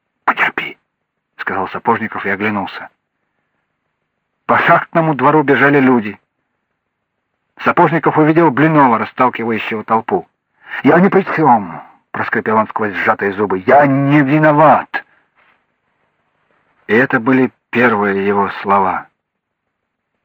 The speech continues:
«Машину! Убью!» — крикнул Сапожников и замахнулся.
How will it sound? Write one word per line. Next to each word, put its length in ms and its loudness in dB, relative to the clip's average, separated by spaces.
«Машину! 840 0
Убью!» — 640 -2
крикнул 400 0
Сапожников 600 -2
и 60 -4
замахнулся. 640 -2